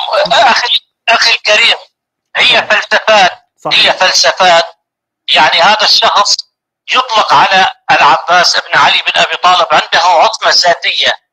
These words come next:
Speaker 1: يعني أنا كشيخ، كرجل دين،
Speaker 2: نعم.
Speaker 1: أقوم بالواجب وأترك المحرم. هذا شو؟ هذا يدل على أنه رجل عقلاني. أي رجل عقلاني؟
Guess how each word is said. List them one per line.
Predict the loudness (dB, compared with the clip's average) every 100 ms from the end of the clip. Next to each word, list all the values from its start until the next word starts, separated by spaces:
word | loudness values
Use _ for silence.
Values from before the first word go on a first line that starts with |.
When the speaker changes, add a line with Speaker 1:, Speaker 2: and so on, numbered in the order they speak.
| _ _ _ _ -2
Speaker 1:
يعني | 0 0 0
أنا | 0 2 0 0
كشيخ، | 0 0 0 0 -2 -2 -2
كرجل | 0 0 -2 -2
دين، | -2 -2 -4 -14 _ -20
Speaker 2:
نعم. | -18 -20 _ _
Speaker 1:
أقوم | -2 0 0 0
بالواجب | 0 2 2 0 0
وأترك | 0 0 -2 -4 -2
المحرم. | 0 2 2 2 0 -2 -6 _ _ _ _ _ _ _ _ _ _ 0
هذا | 0 0 -4
شو؟ | -2 -2 -2 -4 _
هذا | 0 0 0
يدل | 0 0 0
على | 0
أنه | -2 0 2
رجل | 2 2
عقلاني. | 2 2 0 0 0 -4 -6 -4
أي | 0 0
رجل | 0 0 2
عقلاني؟ | 0 0 0 -2 -2